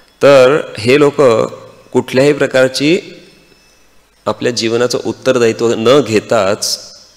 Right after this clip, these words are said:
केवळ इंद्रिय तृप्तीमध्येच लागलेले असतात. आणि त्याच्यामधला सगळ्यात महत्त्वाचा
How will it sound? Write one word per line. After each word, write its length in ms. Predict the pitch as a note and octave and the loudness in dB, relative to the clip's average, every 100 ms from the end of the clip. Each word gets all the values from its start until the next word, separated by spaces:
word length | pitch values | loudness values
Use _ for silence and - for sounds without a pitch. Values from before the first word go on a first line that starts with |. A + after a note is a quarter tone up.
| _ - | _ -10
केवळ 320 | A2+ A2+ B2+ - | -6 0 0 0
इंद्रिय 340 | A#2 A#2+ B2+ A#2+ | -4 -2 -4 -6
तृप्तीमध्येच 840 | - - A#2+ A2 A#2 D3+ - - G#2 | -10 -6 -4 -2 -2 -2 -6 -14 -12
लागलेले 420 | F2+ E2 E2+ E2+ | -10 -10 -12 -12
असतात. 280 | - - - - _ _ _ _ _ _ _ _ _ _ _ - C#3 - _ _ _ _ _ _ _ _ _ _ _ - | -12 -12 -16 -18 _ _ _ _ _ _ _ _ _ _ _ -20 -20 -20 _ _ _ _ _ _ _ _ _ _ _ 0
आणि 420 | B2 C3 B2 C3+ - - - - | 2 4 2 -2 -6 -20 -20 -6
त्याच्यामधला 460 | B2+ - C3+ C3+ C#3 | -4 0 0 0 0
सगळ्यात 800 | - C3+ A2+ D3+ F3 F3 - C3 | 0 -2 0 2 2 0 -4 -2
महत्त्वाचा 680 | B2 C#3 C#3 C3 C3 G#2 | 0 0 0 0 0 -2